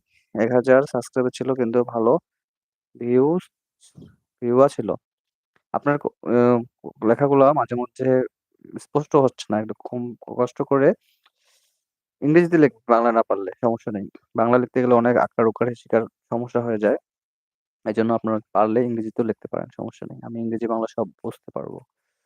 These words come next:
আহ, বাংলা ভাই বলছেন, "অন্য আরেকটা ভিডিও আছে দেখেন ভালো করে, শর্ট ভিডিওতে গিয়ে ওটা, ভিডিওটা দেখে আসবেন।" ঠিক আছে, আমি লাইভ শেষ করে এই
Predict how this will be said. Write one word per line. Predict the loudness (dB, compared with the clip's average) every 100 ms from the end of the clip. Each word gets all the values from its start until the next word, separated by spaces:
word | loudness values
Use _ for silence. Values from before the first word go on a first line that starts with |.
| _ _ _ _
আহ, | 2 4 4
বাংলা | 4 4
ভাই | 2 0
বলছেন, | -4 -8 -6 -8 -4
"অন্য | -2 -2 0 0 0
আরেকটা | -2 -2 -6 -8
ভিডিও | -4 0
আছে | 0 0 -4
দেখেন | -2 -2 -4
ভালো | -6 -8
করে, | -6 -4 -4
শর্ট | -4 -8
ভিডিওতে | -8 -14 -12 -10
গিয়ে | -6 -4
ওটা, | -4 -2 -4 -4 -10 _ _
ভিডিওটা | -10 -6 -6
দেখে | -6 -4 -4
আসবেন।" | -4 -8 -12 _ _ _ _ 2
ঠিক | 2
আছে, | 4 2
আমি | 2
লাইভ | 0 0
শেষ | -4 -6
করে | 2 2
এই | 4